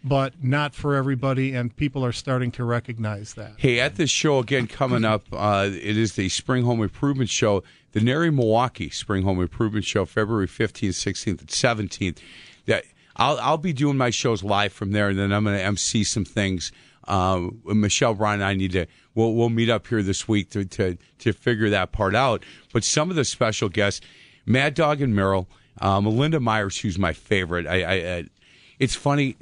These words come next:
Speaker 2: I gotta tell the story. Melinda Myers used to come, John, she used to come in the studio here all the time, and I was so intimidated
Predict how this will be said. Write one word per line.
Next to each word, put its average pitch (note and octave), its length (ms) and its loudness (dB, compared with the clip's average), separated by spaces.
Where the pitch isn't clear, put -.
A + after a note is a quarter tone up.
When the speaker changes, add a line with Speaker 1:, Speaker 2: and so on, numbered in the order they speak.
Speaker 2:
I A2+ 80 0
gotta D3+ 200 0
tell B2+ 200 -4
the G#2+ 80 -2
story. F2 340 -2
Melinda D#3+ 340 0
Myers A2+ 480 -2
used G#2+ 200 -6
to G2+ 40 -12
come, G2+ 280 -4
John, G2+ 240 -2
she - 180 -2
used C3+ 180 -4
to A2+ 80 -10
come A2+ 340 -2
in G2+ 80 2
the F#2 60 0
studio A2 460 0
here F#2+ 160 0
all E2+ 100 -2
the E2+ 60 -2
time, A#2 480 -2
and G#2 460 0
I A2+ 120 2
was C3+ 180 0
so A#2 260 -2
intimidated A2+ 760 -2